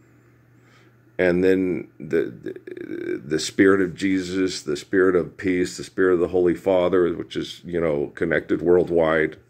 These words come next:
It's what they try to explain in the Gospels. They turn it into magic. Jesus floated and talked to everybody. And it was like, no, it was visions and prayer, like Juan Diego talking to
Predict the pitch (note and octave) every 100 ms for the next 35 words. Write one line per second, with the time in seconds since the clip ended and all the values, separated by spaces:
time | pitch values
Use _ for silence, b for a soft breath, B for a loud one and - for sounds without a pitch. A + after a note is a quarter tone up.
0 | _ b b b - E2+ D#2+ D2+ F2 D#2+
1 | C#2+ - F2 E2 D#2 D2+ D2+ - D#2 -
2 | C#2+ F2 E2+ D2+ C#2+ E2 D#2+ E2+ D#2+ D2+
3 | E2 D#2+ D2+ - E2+ E2 F2 D#2+ E2 F2
4 | E2 D#2 D#2 E2 D#2 D2 C#2+ D2+ - B
5 | B B B B B B - G#2 G2 G#2
6 | G#2 F#2 A#2+ E2+ E2+ E2+ G2+ F#2 F#2+ E2+
7 | F2 - F#2+ F2 D#2+ D2+ C#2+ - E2+ E2+
8 | E2 E2 E2+ E2+ E2+ E2+ E2 D#2+ D#2 F2
9 | D#2+ E2+ D#2